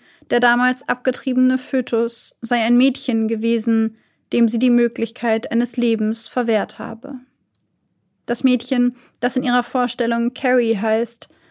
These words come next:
soll aber eine neue Chance bekommen. Sie möchte ihr einen Körper schenken. Sie erklärt Steve alle ihre Überlegungen, der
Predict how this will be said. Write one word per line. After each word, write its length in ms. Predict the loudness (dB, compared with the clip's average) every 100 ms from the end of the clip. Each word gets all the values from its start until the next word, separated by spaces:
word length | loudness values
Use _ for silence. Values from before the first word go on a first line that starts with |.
| _
soll 200 | 0 4
aber 180 | 4 2
eine 140 | 2
neue 280 | 2 2 0
Chance 460 | -4 -4 -4 -4 -10
bekommen. 500 | -14 -14 -12 -12 -14 _ _ _ _ _ _
Sie 140 | 0 0
möchte 280 | 0 -4
ihr 200 | -2 0
einen 320 | 0 0 0 0
Körper 340 | -2 -2 -4
schenken. 720 | -6 -6 -8 -8 -10 -10 -12 _ _ _ _ _ _ _ _
Sie 100 | -2
erklärt 400 | -2 2 2 0
Steve 480 | -6 -2 0 0 -2
alle 260 | -4 -2 -2
ihre 260 | -2 -2 0
Überlegungen, 920 | 0 2 2 2 0 2 2 0 -6 _ _ _
der 420 | 2 4 2 -2